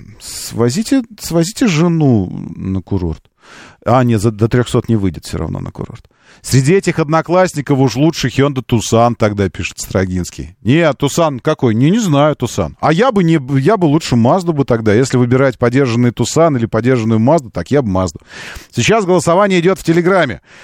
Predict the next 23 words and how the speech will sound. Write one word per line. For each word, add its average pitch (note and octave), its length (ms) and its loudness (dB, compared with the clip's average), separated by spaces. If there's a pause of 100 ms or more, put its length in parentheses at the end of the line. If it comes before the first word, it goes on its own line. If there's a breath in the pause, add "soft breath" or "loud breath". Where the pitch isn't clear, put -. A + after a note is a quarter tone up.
(300 loud breath)
Э, A#2 360 2
идёт, C3+ 420 0
э, C3+ 220 0 (320)
активненько. D3 800 0 (1000)
Уже B2+ 340 0 (360)
двести, G#2 500 -2
не, B2+ 200 2
не C3 80 2
активненько, G2 640 -4
двести A#2+ 260 -2
голосов. A#2+ 380 0
Мало, C3 340 0
давайте F3+ 280 0
больше. F#3 380 0 (400 loud breath)
Щукин G3+ 360 2
и F#3+ 60 2
всё, F#3+ 200 0
Telegram-канал. C#3+ 920 0 (100)
Так C#3+ 180 -2
и G#3 60 0
пишется G3+ 460 0
просто. B2+ 520 -2 (220)
Щукин C#3+ 480 0